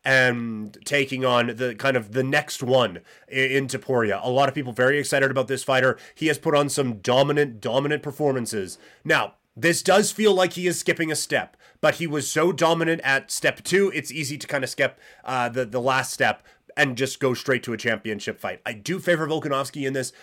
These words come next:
but I think there are a lot of fighters throughout U F C history who would have the opportunity to move up to a hundred fifty-five pounds and make some good money and probably get close to a title shot, um, who would take that opportunity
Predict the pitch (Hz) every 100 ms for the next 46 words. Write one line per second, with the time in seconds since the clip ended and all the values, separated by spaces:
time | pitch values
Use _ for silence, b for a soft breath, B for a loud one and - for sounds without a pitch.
0 | B 117 151 139 - _ _ _ _ _
1 | _ _ 170 160 160 151 143 131 123 131
2 | 147 - 131 104 90 - 127 127 123 131
3 | 127 131 123 113 110 101 90 B B -
4 | 151 135 131 127 117 117 104 - _ -
5 | 127 127 147 180 175 175 143 143 151 165
6 | 160 170 165 170 170 170 170 - 160 131
7 | 117 - B B B 143 135 131 120 95
8 | - 135 135 135 120 165 170 156 151 131
9 | 123 131 139 139 127 - 147 - 170 185
10 | 170 147 135 117 110 B B B - 139
11 | 131 123 113 101 139 139 156 156 151 131
12 | 123 113 113 107 104